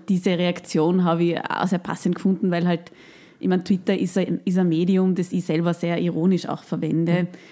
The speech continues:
Speaker 1: Und ich hätte diesen, ich hätte dieses Foto auf einer anderen Plattform oder in der Zeitung oder sonst irgendwo nicht so gepostet,
Speaker 2: Mhm.
Speaker 1: ja. Ähm, und das haben, also das haben zum Glück ja die allermeisten Leute verstanden, dass das, äh, wie das gemeint ist. Ähm,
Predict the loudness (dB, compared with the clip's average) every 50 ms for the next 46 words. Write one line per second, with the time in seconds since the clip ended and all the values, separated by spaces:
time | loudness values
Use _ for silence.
0 | -20 -20 -20 -20 _ _ -2 0 0 0 -2 -4 -8 -12 -6 -4 -2 0 0 -2
1 | -2 -2 -2 -2 0 0 0 0 0 0 0 0 0 0 -2 -2 -4 -4 -6 -6
2 | -2 0 0 0 0 0 0 0 0 0 0 -2 -6 -12 -8 -8 -6 -2 -2 -2
3 | 0 0 0 0 0 0 2 0 -2 -2 -4 -6 -6 -6 -6 -4 -2 -2 0 0
4 | -2 -2 -2 -2 -2 -4 -4 -6 -6 -6 -6 -6 -6 -8 -10 -12 -10 -6 -4 -2
5 | -2 -2 -2 -4 -4 -6 -10 -8 -4 -2 -2 0 0 2 2 2 2 0 -2 -2
6 | -4 -6 -4 -4 -6 -6 -4 -2 0 -2 -2 -2 -6 -6 -4 -4 -4 -4 -4 -4
7 | -4 -6 -8 -16 -20 -20 -20 -20 -20 -20 -20 -12 -4 -2 0 0 2 2 2 0
8 | 0 -2 -2 -2 -2 -2 -4 -8 -14 -14 -8 -8 -6 -2 0 0 2 2 0 0
9 | -2 -2 -4 -4 -6 -4 -4 -4 -4 -4 -4 -2 -2 -2 -2 -2 0 0 0 0
10 | 0 0 -2 -2 -2 -2 0 0 0 0 0 -2 -2 -4 -2 -2 -2 -2 -2 -4
11 | -6 -8 -8 -8 -8 -10 -6 -4 -2 -2 -4 -4 -4 -4 -2 -4 -4 -6 -6 -10
12 | -10 -10 -10 -16 -16 -14 -12 -8 -8 -6 -6 -4 -2 -2 -2 -2 -4 -4 -4 -4
13 | -4 -4 -2 -2 -2 -2 -2 -2 -4 -4 -4 -10 -18 -20 -20 -20 -20 -20 -20 -20
14 | -20 -20 _ -16 -8 -6 -4 -2 0 0 0 0 0 0 -2 -2